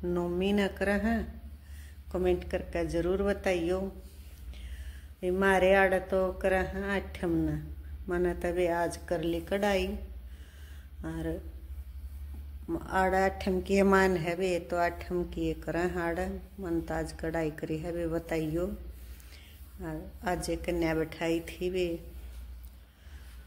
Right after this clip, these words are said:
वीडियो वीडियो तो वे मैं कन्या की बैठा बनाया नहीं करती, क्योंकि बेटियां की तबे वे दिल तय उनका पूजन हुआ है। और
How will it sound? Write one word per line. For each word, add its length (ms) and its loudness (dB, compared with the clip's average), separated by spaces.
वीडियो 380 2
वीडियो 440 6
तो 160 0
वे 140 8
मैं 180 4
कन्या 360 8
की 140 2
बैठा 380 6
बनाया 440 8
नहीं 200 4
करती, 460 0
क्योंकि 380 2
बेटियां 520 6
की 280 2
तबे 280 4
वे 180 4
दिल 260 4
तय 280 8
उनका 360 4
पूजन 340 4
हुआ 260 6
है। 180 -2
और 260 -2